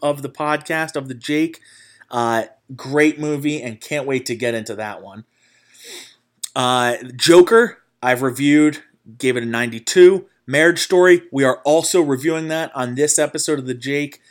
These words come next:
Ag-, ag-, again, gonna be a high grade, loved it. And then The Two Popes, didn't see it, haven't seen it, kind of surprised it's in there, but again, this is the Globes where you have ten nominees, five drama, five comedy, so,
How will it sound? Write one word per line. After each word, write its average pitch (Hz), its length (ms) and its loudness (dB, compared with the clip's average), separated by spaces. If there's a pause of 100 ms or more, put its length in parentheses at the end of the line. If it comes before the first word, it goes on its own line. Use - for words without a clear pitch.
(600)
Ag-, 135 240 -8
ag-, 143 160 -8
again, 139 540 -2
gonna 127 200 -4
be 123 120 -4
a 117 60 0
high 123 240 0
grade, 131 480 -2 (220)
loved 123 300 -4
it. 143 240 -2 (460)
And 131 220 -2
then 131 160 0
The 123 80 -4
Two 165 300 -4
Popes, - 600 -2 (140)
didn't 147 260 -6
see 160 280 2
it, 175 220 -2 (240)
haven't 147 320 -2
seen 147 260 -4
it, 151 220 -10 (160)
kind 139 260 -4
of 131 100 -4
surprised 131 600 -2
it's 120 160 -4
in 160 140 -4
there, 175 200 -2
but 131 240 -4 (260)
again, 127 440 -4 (120)
this 120 180 -8
is 113 80 -8
the 117 60 -8
Globes 120 480 -2
where 110 140 -6
you 110 160 -6
have 110 160 -8
ten 131 320 -10
nominees, 104 640 -10 (240)
five 110 360 -4
drama, 107 280 -6
five 104 300 -8
comedy, 117 460 -6
so, 107 280 -4